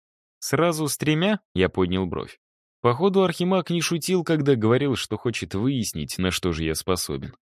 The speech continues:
Что ж, я принимаю вызов. Учителя окружили меня.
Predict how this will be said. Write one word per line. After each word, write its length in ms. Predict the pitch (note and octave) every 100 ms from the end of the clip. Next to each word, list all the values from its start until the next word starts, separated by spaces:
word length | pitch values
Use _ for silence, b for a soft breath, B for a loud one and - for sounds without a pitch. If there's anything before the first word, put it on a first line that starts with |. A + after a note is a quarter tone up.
| _ _ -
Что 260 | - F2
ж, 80 | C#2+
я 200 | C#2+ F#2
принимаю 580 | A#2+ E3+ F3+ E3 F#3 F3+
вызов. 460 | F2 D2 - - - _ _ _ _ _
Учителя 520 | C#3 D3 D3+ G#2 E2 D#2
окружили 500 | - F#2+ E2+ D2+ C#2
меня. 340 | D2 - -